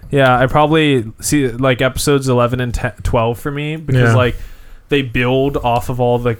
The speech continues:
Speaker 2: Everything that's
Speaker 1: cohesion.
Speaker 2: happened, yeah.
Speaker 1: And then it's great because from now on,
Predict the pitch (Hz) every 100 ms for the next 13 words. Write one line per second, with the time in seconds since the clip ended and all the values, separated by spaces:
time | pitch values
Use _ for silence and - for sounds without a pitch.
0 | - 151 131 120 120 113 110 151 113 107
1 | 110 110 113 110 104 - 147 156 165 -
2 | - 156 175 127 - 131 - 131 127 117
3 | 113 - - _ _ _ _ - 160 135
4 | 139 143 131 120 135 160 185